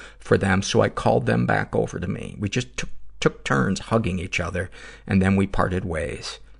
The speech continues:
I love those two so much, and it's gonna be difficult without them,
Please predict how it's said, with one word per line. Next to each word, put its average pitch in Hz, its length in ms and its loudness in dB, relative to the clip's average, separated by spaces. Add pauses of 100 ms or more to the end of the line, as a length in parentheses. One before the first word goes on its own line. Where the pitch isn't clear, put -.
I - 60 2
love 127 320 4
those 101 240 4
two 101 240 4
so 113 240 2
much, 101 420 -2 (440)
and 110 80 6
it's 104 100 4
gonna 135 160 2
be 135 140 2
difficult - 520 0
without - 380 0
them, 73 300 -8